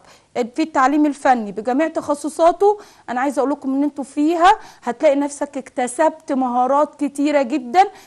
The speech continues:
ما كنتش هتكتسبها لو كنت قدمت في التعليم العام.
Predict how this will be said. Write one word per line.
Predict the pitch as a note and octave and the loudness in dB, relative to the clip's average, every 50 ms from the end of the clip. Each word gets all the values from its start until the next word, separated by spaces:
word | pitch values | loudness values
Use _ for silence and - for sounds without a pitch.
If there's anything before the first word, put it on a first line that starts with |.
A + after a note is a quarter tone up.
| _ - - | _ -8 -8
ما | A#3+ | -6
كنتش | A#3+ E4 F4+ D#4+ E4 E4 D4 - | -4 -2 -4 -2 -2 -6 -6 -6
هتكتسبها | C4+ C4+ C#4+ B3 - - C4 B3 B3 - E4 E4+ - E4 D#4+ | -8 -8 -8 -10 -8 -6 -6 -6 -4 -6 -6 -2 0 0 2
لو | D#4 A#3+ A3 | 0 -2 -4
كنت | - - - D#4+ D#4+ D#4+ | -4 -4 -4 -4 0 0
قدمت | D4+ - - A3 G3+ G#3 D#4 E4 D#4+ D#4+ D#4 | 0 0 0 -2 -6 -6 -4 -2 -2 -4 -4
في | C#4 - A#3+ | -10 -10 -10
التعليم | - - B3+ A3 A3+ A3+ B3+ B3+ B3+ | -8 -4 -2 -2 -2 -2 -4 -6 -4
العام. | A#3+ A3 G#3+ G#3 G#3 | -4 -4 -4 -4 -6